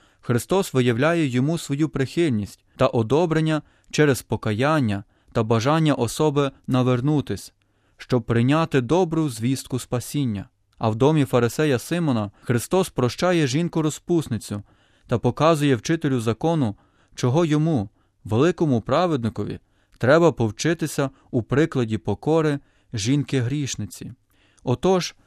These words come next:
бачимо, як ці прообрази показують, що тайна Євхаристії — це зустріч людини з Богом завдяки матерії,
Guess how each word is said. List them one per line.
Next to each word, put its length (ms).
бачимо, 500
як 280
ці 220
прообрази 760
показують, 580
що 200
тайна 380
Євхаристії — 880
це 180
зустріч 640
людини 400
з 40
Богом 500
завдяки 480
матерії, 720